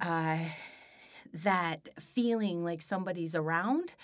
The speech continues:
and to the truly the, <laughs> the things that do go bump in the night and you're home all alone and you hear that and you go, "Okay, not getting up to check." Uh, get up to check, it's kind of fun. So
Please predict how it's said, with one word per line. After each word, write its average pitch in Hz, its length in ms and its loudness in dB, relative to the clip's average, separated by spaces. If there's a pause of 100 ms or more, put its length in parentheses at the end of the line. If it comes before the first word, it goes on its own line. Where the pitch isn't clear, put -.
(340)
and 208 220 0
to 226 140 0
the 202 100 0
truly 214 560 2
the, 180 340 0
<laughs> - 40 -18
the 233 260 8
things 185 340 2
that 170 200 -2
do 190 160 -2
go 185 160 -2
bump 170 260 -2
in 165 80 -4
the 170 80 0
night 160 320 0 (300)
and 180 120 -2
you're 175 140 0
home 190 240 2
all 170 140 4
alone 180 320 -2
and 160 120 -2
you 165 80 0
hear 190 240 4
that 156 220 6
and 160 100 -4
you 165 60 -2
go, 160 420 4
"Okay, 269 280 -2
not 196 240 0
getting 190 240 -4
up 185 140 -10
to 180 100 -8
check." - 380 -8 (640)
Uh, 180 160 -2
get 247 180 -2
up 277 120 -4
to 220 60 -10
check, 214 240 -4
it's - 160 -10
kind - 200 -12
of 139 80 -14
fun. 156 280 -8 (280)
So 240 480 8